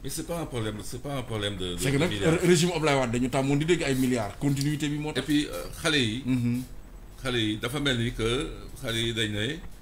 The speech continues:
Speaker 1: sa, Macky Sall li mu comprendre, si je, mooy que xale yi dañ ne doyul, li mu joxe doyul, alors dinaa joxe waat quatre cent cinquante milliards. Or, le problème du loolu. C'est pas que xale yi dañu, dañu doyul.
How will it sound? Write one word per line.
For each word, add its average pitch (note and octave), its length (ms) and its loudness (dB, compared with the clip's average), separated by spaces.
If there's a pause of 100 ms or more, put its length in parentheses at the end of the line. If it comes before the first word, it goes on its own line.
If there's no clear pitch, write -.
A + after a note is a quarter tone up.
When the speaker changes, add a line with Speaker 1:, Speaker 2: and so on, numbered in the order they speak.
(540)
Speaker 1:
sa, B2 180 -6
Macky B2 280 -4
Sall A2+ 200 -2
li A#2+ 100 -2
mu B2 100 -2
comprendre, F2+ 500 -6
si F#2+ 200 -8
je, F#2+ 80 -4 (220)
mooy G2+ 200 -6
que G2 220 -6 (400)
xale A2 140 -2
yi A2+ 140 0
dañ G#2 160 -2
ne G#2 140 -2
doyul, G#2+ 340 0 (260)
li G#2+ 120 -6
mu A#2 100 -4
joxe G#2+ 240 -2
doyul, G#2+ 300 -2 (340)
alors G#2 180 -2
dinaa A2+ 240 -2
joxe G#2 180 -2
waat G#2 160 0
quatre - 200 -4
cent G2 160 -4
cinquante F#2 380 -6
milliards. D#2+ 300 -10 (400)
Or, A2 140 -4
le A#2 80 -4
problème A2+ 340 -4
du A2 120 -6
loolu. A#2+ 220 -2 (880)
C'est - 120 -8
pas B2+ 160 2
que B2 80 -6
xale A2+ 200 -2
yi G#2+ 140 0
dañu, G2+ 460 -4
dañu G2 240 -4
doyul. E2+ 280 -4